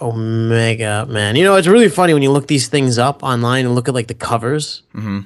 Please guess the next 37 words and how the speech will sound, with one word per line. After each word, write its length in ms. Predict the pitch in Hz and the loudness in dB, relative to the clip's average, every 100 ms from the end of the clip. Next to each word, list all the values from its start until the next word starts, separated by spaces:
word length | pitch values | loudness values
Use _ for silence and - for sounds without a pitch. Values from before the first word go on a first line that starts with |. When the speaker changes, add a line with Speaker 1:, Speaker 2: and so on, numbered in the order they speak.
| - | -6
Speaker 1:
Like 240 | 123 120 | -4 -2
Last 340 | 127 127 123 131 | 0 0 -2 -2
Man 180 | 123 | 0
on 100 | 117 | 0
Earth, 60 | 139 | 0
you're 80 | 139 | -2
like, 120 | 139 - | -4 -2
"Oh 240 | 190 214 | 0 2
my 180 | 196 180 | 2 2
God, 600 | 151 190 196 147 117 107 139 | 0 0 2 2 0 -6 -8
this 240 | 139 - | -8 -4
is 300 | 156 151 196 | -6 -6 -8
such 420 | 190 - 135 131 | -12 -6 -4 -4
an 80 | 135 | -6
old 220 | 127 120 | -6 -6
movie." 480 | 131 151 120 104 98 _ _ _ _ _ _ _ _ | -4 -4 -4 -8 -12 _ _ _ _ _ _ _ _
Speaker 2:
Yeah. 220 | - 92 160 | -14 -2 2
Speaker 1:
It 40 | |
almost, 240 | 185 196 | 4 4
it 40 | 196 | 4
almost, 240 | 196 196 | 4 4
like, 200 | 180 131 | 0 -2
baffles 380 | 143 160 151 139 | -2 0 -2 -2
you 100 | 135 | -2
that 60 | 120 | -4
the 100 | 120 | -8
cover 400 | - 151 127 120 | -4 -4 -4 -8
is 100 | 107 | -8
in 120 | 107 | -10
color. 360 | 110 107 104 - | -10 -12 -14 -18
Speaker 2:
And 120 | 107 101 | -10 -6
I 60 | |
was 240 | 107 117 92 | -2 -4 -4
right, 200 | 92 87 | -8 -6
Vincent 320 | 95 98 92 | -10 -10 -10
Price. 320 | 98 90 - _ _ | -8 -8 -12 _ _
So, 640 | _ - 156 147 139 131 | _ 0 2 4 2 -2